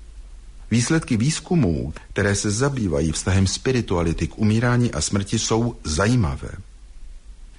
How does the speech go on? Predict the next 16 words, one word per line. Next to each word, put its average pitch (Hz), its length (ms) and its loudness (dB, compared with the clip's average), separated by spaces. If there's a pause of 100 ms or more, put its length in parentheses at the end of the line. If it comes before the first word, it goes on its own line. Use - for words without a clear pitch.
Myslím 85 520 0
ale, 85 340 0 (420)
že 110 160 2
je 117 100 2
nejde 135 360 2
dost 92 200 0
dobře 120 320 0
přenášet 95 540 2
z 85 160 0
jednoho 90 460 2
kulturního 127 600 0
okruhu 110 460 0
do 120 400 0
jiného. 82 600 0 (1300)
Věřící 131 460 2
hinduisté 117 720 0